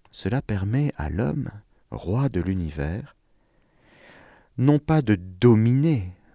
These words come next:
mais de soumettre toute la création au service des desseins de Dieu,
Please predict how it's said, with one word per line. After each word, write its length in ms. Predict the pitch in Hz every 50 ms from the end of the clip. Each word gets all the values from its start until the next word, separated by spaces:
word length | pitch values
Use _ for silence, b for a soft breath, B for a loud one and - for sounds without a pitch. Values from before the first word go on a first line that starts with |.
| b -
mais 320 | - - 120 131 147 156 151
de 160 | 131 117 113
soumettre 720 | 110 - - - 135 127 127 156 208 202 - - - - - -
toute 220 | - 147 - -
la 100 | 101 98
création 680 | - - - 90 85 85 87 - - - - 214 208 b b b b b b b b b b -
au 120 | 175 190
service 760 | - - - 127 107 92 90 82 95 110 127 - - - - -
des 220 | - - 90 87
desseins 420 | 87 98 104 107 - - 127 131 139
de 120 | 160 185
Dieu, 280 | 175 180 196 208 202